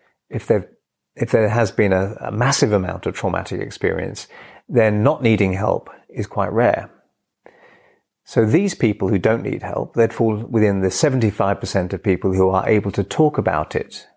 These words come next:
as Ellie had. Okay, she, she'd processed it. The memory had become narrative in her mind.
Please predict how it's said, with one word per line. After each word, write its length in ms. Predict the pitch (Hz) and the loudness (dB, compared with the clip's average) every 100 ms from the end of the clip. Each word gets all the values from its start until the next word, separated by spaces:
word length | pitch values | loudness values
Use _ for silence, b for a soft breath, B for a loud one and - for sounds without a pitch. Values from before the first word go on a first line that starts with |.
| - | -4
as 280 | 98 - 370 | -2 -2 -4
Ellie 220 | 381 214 127 | 2 4 2
had. 260 | - - - _ _ - | 0 -6 -12 _ _ -20
Okay, 260 | - - 120 | -14 -12 -10
she, 260 | - - - | -6 -4 -2
she'd 240 | - - | -2 -2
processed 540 | 170 180 - - - | 0 0 0 -4 -6
it. 260 | - - - _ b b | -12 -14 -20 _ b b
The 100 | - | 0
memory 280 | 107 107 104 | 2 4 2
had 100 | 92 | 2
become 320 | 98 104 101 | 0 0 2
narrative 420 | 101 98 98 - | 2 2 0 -4
in 80 | 95 | -8
her 140 | 95 101 | -10 -8
mind. 400 | 69 60 - | -10 -12 -16